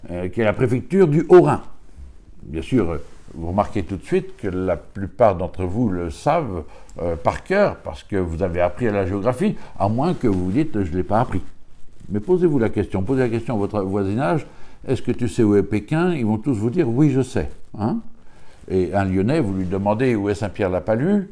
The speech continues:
il ne sait pas, c'est à trente kilomètres. C'est assez drôle. Aujourd'hui, dans notre société, on connaît ce qui est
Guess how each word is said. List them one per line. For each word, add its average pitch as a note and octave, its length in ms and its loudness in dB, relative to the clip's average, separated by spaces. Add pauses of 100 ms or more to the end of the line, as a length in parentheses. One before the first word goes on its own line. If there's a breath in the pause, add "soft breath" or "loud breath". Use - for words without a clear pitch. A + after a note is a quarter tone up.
(200)
il - 40 -8
ne F#2 40 -2
sait C#3 140 -2
pas, B2 240 4
c'est G2 180 -6
à G2+ 60 0
trente A2 240 -4
kilomètres. F#2 400 -2
C'est G#2 200 -4
assez B2+ 240 0
drôle. F#3 340 0
Aujourd'hui, A2 320 0
dans G#2+ 100 2
notre G#2 140 0
société, G#2+ 380 0
on G#2 160 2
connaît D3 360 2
ce - 140 -2
qui A2+ 240 0
est F#2+ 220 2